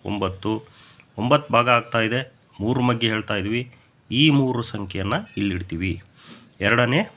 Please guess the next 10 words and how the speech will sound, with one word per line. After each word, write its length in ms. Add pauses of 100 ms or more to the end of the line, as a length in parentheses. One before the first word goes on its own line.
(160)
ಮೂರು. 300 (1120)
ನೆಕ್ಸ್ಟ್, 280 (540)
ಡಿನೇ 280
ಪ್ರಶ್ನೆ. 400 (1600)
ಮೂರನೇ 440
ಎರಡು 160 (300)
ಪ್ಲಸ್ 260 (420)
ಏಳನೇ 300 (520)
ಎರಡು. 220 (840)
ಇಲ್ಲಿ 220